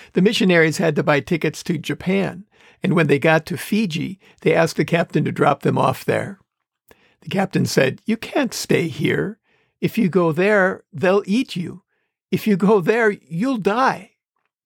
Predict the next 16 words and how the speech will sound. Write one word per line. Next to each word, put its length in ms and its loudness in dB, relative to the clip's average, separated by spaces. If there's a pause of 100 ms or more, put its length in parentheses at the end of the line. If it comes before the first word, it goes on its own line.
(180)
The 80 -2
leader 300 4
of 100 0
the 80 -2
group 260 -4
said, 380 -4 (560)
"We 200 0
died 400 2
before 360 0
we 180 -6
came." 460 -6 (1500)
We 140 -4
died 500 2
before 400 0
we 180 0
came. 540 -4